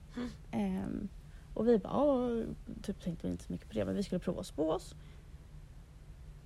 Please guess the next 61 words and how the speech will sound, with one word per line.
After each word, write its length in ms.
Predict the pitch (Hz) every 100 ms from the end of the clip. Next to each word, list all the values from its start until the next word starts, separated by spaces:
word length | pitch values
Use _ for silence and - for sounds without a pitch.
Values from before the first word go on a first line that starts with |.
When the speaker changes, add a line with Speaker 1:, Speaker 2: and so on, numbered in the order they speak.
| - - - - - 240
Speaker 2:
Men 200 | 247 240
sen 240 | 277 262
så 60 | 262
var 60 |
det 60 | 262
så 60 | 214
lång 180 | 202
kö, 140 | 208 311
för 220 | 196 -
det 60 | 220
var 60 |
så 100 | 202
många 240 | 214 214 240
som 100 | 208
ville 80 | 202
spå. 120 | 233
Hon 200 | 226 233
var 80 | 233
så 120 | 208
här, 80 | 202
hon 100 | 220
bara, 120 | 214
"Hörni, 640 | 220 262 247 240 233 226 226
jag 140 | 233
kommer 120 | 247 247
inte 120 | 208
hinna 180 | 202 190
spå 360 | - 254 -
er 180 | - -
idag, 240 | - - -
men 100 | 220
ni 80 | 214
får 120 | 247
jättegärna 340 | 233 - 185
komma 320 | 180 196 180 185
typ 180 | 185 - - - - - - - -
på 140 | 208
onsdag 540 | 285 214 - - - 190 -
eftermiddag 520 | 226 - 233 311 -
i 40 | 214
veckan 340 | 220 - 349
om 60 | 185
Speaker 1:
Mm. 120 | 156
Speaker 2:
ni 60 | -
vill. 100 | - -
Komma 180 | 214 202
tillbaka 340 | 226 269 -
så 100 | -
kan 120 | 202
jag 200 | 185 -
komma 200 | - 190
hit 260 | 220 - -
och 60 | 202
så 80 |
kan 120 | 202 190
vi 280 | - -
göra 220 | 214 196 -
er 120 | -
också 200 | - -
så 80 | -
här. 100 | -